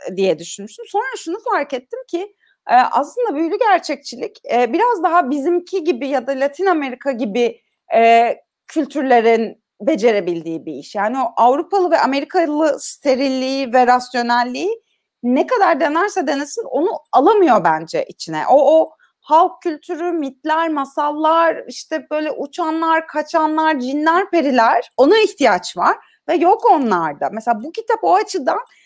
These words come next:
bizim ne kadar uygun olduğumuzu bu, o, bu sürrealle şey birleştirmeye bana onu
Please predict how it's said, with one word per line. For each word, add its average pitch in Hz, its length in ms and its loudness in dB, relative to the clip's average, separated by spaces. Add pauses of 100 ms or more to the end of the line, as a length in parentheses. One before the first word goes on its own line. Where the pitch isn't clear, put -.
(360)
bizim 269 400 0
ne 359 100 4
kadar 381 380 4
uygun 262 300 2
olduğumuzu 208 680 2
bu, 196 260 -4
o, 196 100 -4 (420)
bu 208 220 -6
sürrealle 190 640 2
şey 185 260 -6
birleştirmeye 190 800 -6
bana 330 260 2 (200)
onu - 460 -2